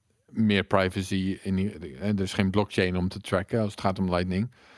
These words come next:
Je zou dan echt het peer-to-peer netwerk weer moeten gaan tracken, maar dat gebruikt in, in het geval van Lightning een soort van Tor-achtig, eh, systeem. Dus dat je, dat iedereen die geld forward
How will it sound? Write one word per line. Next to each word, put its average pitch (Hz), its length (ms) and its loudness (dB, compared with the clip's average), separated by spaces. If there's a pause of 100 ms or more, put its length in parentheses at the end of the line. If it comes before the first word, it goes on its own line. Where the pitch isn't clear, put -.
(340)
Je 95 240 -2
zou 92 240 0
dan 87 220 0
echt 82 200 -10
het - 160 -6
peer-to-peer 107 540 2
netwerk 92 560 -2 (180)
weer 92 200 0
moeten 90 200 -2
gaan 92 100 -2
tracken, 95 340 -2
maar 92 160 0
dat 90 200 0
gebruikt 90 540 -4 (240)
in, 95 220 -8
in 87 160 -8
het 98 120 -10
geval 90 200 2
van 92 180 0
Lightning 92 400 2
een 92 80 -2
soort 95 160 -6
van 98 180 -2
Tor-achtig, 95 600 -4
eh, 92 260 -4
systeem. 107 540 -2 (840)
Dus - 140 -20
dat 92 220 -2
je, 87 160 0
dat 87 260 -2
iedereen 95 340 2
die 90 140 -2
geld 90 300 0
forward 92 600 -2